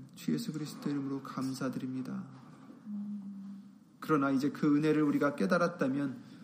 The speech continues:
이제 예수님이 원하시는 대로, 예수님이 기뻐하시는 대로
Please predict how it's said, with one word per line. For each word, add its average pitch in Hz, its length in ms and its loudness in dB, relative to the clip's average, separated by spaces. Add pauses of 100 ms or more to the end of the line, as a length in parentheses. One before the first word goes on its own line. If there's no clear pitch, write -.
(260)
이제 170 320 6
예수님이 175 540 6
원하시는 185 680 8
대로, 135 320 2
예수님이 185 720 6 (360)
기뻐하시는 185 760 4
대로 127 280 0